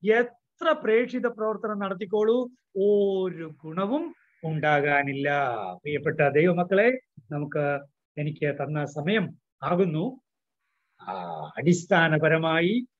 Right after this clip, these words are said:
ത്രിയേക ദൈവം നമ്മെ ചേർത്ത് പിടിക്കുകയാണ്, പ്രിയപ്പെട്ടത്. ഫ്രത്തല്ലി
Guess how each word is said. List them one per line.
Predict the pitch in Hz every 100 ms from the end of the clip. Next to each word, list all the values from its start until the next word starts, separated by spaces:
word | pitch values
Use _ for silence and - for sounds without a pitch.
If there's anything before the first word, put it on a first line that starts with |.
| _ _ _ _ -
ത്രിയേക | 170 190 180 175 170 170
ദൈവം | 151 127 156 175 165 131 - _ _
നമ്മെ | 143 151
ചേർത്ത് | 151 - 180 190 214 214 -
പിടിക്കുകയാണ്, | 202 156 131 165 170 117 95
പ്രിയപ്പെട്ടത്. | 101 90 90 87 82 - _ _ - - -
ഫ്രത്തല്ലി | 175 190 - 226 208 202